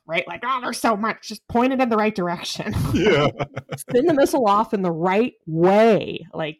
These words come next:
Speaker 1: don't just, just leave it to its own devices. It might just implode on itself and then create mass chaos. But if you can focus it and you can be intentional about the direction that it's going in,
Speaker 2: <clears throat>
Speaker 1: it could be unstoppable.
Speaker 2: I,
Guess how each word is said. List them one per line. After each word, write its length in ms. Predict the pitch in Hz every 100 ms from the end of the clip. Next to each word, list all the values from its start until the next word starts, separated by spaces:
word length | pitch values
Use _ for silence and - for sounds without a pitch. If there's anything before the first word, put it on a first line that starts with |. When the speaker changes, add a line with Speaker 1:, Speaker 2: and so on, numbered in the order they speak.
| _
Speaker 1:
don't 420 | 208 220 254 262 - _ - _ _
just, 180 | 240 226
just 320 | 202 254 262 214 233
leave 180 | 285
it 140 | 311 320
to 140 | 269
its 100 | 269
own 160 | 269 247
devices. 560 | 233 - 220 196 180
It 140 | 190 185
might 260 | 190 208
just 260 | - 226 226 - 202
implode 460 | 180 - 311 403
on 140 | 214 180
itself 420 | 175 - 180 175
and 80 | 180
then 100 | 180
create 380 | - 190 180 - 180
mass 280 | 185 202 -
chaos. 520 | 226 214 139 151 - _ _
But 200 | 196 185 - _ -
if 120 | 208
you 60 | 202
can 220 | 180 165 _
focus 380 | 220 247 294 -
it 220 | 269 262 -
and 100 | 190
you 60 | 185
can 140 | 175
be 100 | 175
intentional 640 | 160 - 254 254 - 269
about 200 | 220 202
the 60 | 175
direction 520 | 170 175 196 - 214
that 100 | 180
it's 140 | -
going 400 | 170 185 185 180
in, 260 | 170 156 147 - 151 143 _
Speaker 2:
<clears throat> 400 | _ _ _ _
Speaker 1:
it 80 | 190
could 140 | 202
be 80 | 185
unstoppable. 640 | 165 160 - - - - _ _ _ - _ _ _ 165
Speaker 2:
I, 260 | 165 175